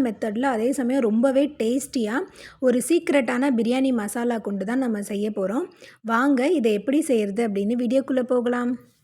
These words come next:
இதுல கொடுத்துருக்கிற அளவுகளை இப்படியே நீங்க step by step ஃபாலோ பண்ணி பண்ணுங்க. டேஸ்ட் ரொம்பவே சூப்பரா இருக்கும்.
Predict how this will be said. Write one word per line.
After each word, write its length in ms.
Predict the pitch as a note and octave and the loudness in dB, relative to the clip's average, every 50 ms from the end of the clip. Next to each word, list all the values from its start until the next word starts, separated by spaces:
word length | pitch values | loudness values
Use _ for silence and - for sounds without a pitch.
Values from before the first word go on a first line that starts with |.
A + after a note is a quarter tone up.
| _ _ _ _ _ _ _ - C#4 C#4 | _ _ _ _ _ _ _ -4 -2 2
இதுல 200 | A#3 C4 C4 B3+ - | 2 4 2 2 2
கொடுத்துருக்கிற 460 | C#4+ C4+ D#4 - F4+ F#4 - E4 D4 A#3 A3 | 2 0 2 2 2 2 4 4 4 4 6
அளவுகளை 440 | A3+ B3 B3+ C4+ A3+ B3 A#3+ C4 C#4+ B3 A#3 | 4 4 2 2 2 2 2 2 2 2 0
இப்படியே 460 | A3+ - - C#4+ C4+ C4+ B3 B3 C4+ D4 D4+ | -2 -4 0 2 2 2 4 4 4 4 4
நீங்க 180 | B3 A3 A#3+ C4+ - | 2 2 0 -2 -2
step 200 | - A#3+ A3 G#3 G#3+ | -2 -2 -2 2 2
by 80 | C4+ D4 C#4+ | 2 2 4
step 200 | - C#4 C#4+ C#4+ - C4+ | 4 2 2 2 2 0
ஃபாலோ 280 | A3+ A3 A#3+ C4 C4 A#3+ B3 | 0 2 2 2 0 0 0
பண்ணி 180 | A3+ A#3 B3+ C4+ C4 A#3 | 0 0 0 0 0 -2
பண்ணுங்க. 300 | G#3+ G#3 G3+ G3 G#3 B3+ D4+ D#4+ A#3+ - A#3+ | -2 -2 -2 -2 0 0 0 0 0 0 0
டேஸ்ட் 300 | A#3+ C4+ C#4 - - D4+ B3+ A3 | 0 2 0 2 0 2 2 4
ரொம்பவே 360 | G#3 A#3 A#3+ C#4 A#3+ C4 C#4+ C#4 - | 4 4 4 4 6 4 2 2 0
சூப்பரா 340 | B3+ G#3 - B3 A#3 A#3 A3 G3+ | -4 -6 -2 -2 -2 0 0 -2
இருக்கும். 260 | F#3 - - D4 G#4 | -4 -4 -4 -4 -4